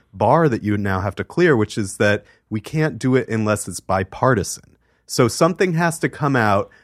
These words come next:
that's, like, so overwhelmingly clearly wrong that the Republicans who have protected Donald Trump for the last two years,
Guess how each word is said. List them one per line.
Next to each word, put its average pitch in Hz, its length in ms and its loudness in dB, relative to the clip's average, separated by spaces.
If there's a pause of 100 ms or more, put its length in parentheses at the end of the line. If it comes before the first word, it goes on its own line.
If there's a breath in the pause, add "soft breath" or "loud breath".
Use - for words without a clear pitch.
(120 soft breath)
that's, 113 300 -2
like, 101 340 2
so 160 840 -2
overwhelmingly 120 1000 0
clearly 139 580 -2
wrong 104 460 2
that 107 200 -6
the 104 80 -4
Republicans 156 600 0
who 110 100 0
have 98 160 -6
protected 180 500 -4
Donald 117 340 0
Trump 107 260 -2
for 113 80 -4
the 104 60 -4
last 104 340 2
two 117 120 -6
years, 104 400 0